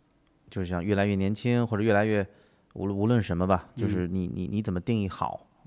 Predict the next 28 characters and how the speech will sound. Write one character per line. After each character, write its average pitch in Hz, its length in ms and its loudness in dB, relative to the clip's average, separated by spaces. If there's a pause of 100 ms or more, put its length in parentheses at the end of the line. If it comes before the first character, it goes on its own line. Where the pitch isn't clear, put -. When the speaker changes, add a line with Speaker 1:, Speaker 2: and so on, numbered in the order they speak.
(100)
Speaker 2:
嗯。 107 220 -6
Speaker 1:
呃， 69 180 -8
或 98 140 -4
者 95 80 0
像 92 140 -2
你 90 40 -2
说 90 120 -6
在 95 140 -2
认 117 140 2
同 92 160 -2
上 90 200 0
怎 - 120 -10
么 - 100 -8
能 90 120 -4
够 92 240 0
给 113 120 -4
你 92 100 -4
打 85 160 -2
分 - 180 2
儿、 107 40 0
Speaker 2:
嗯。 - 100 -8
Speaker 1:
加 107 120 2
分 110 140 0
儿、 110 60 0
Speaker 2:
嗯， 104 80 -8
Speaker 1:
积 113 140 -4
分， 110 160 -2
Speaker 2:
嗯。 107 60 -4